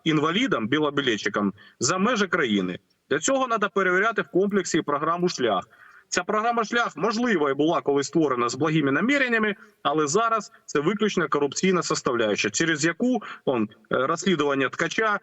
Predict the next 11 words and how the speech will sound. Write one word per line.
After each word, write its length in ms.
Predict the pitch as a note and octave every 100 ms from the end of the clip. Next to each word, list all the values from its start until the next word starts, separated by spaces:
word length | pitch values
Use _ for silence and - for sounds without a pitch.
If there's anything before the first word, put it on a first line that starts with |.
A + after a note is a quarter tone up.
| _ -
і 320 | C#3 C#3 C3+
все 220 | B2+ G#3
Монако 400 | F#3+ E3+ F#3+ -
їздять, 460 | C3 E3+ D3 B2+ B2
е, 380 | A#2+ A#2 A#2 A#2
мужчини 440 | C#3 C#3+ F#3 D3+ A#2
їздять, 460 | D#3 C3+ A#2+ G#2
е, 420 | A2 G#2+ G#2+ G#2 G#2
на 120 | B2+
дорогих 340 | C3+ C#3+ D3
автотранспортах, 800 | A#2 B2+ B2 C3+ A#2 - G2+ G2+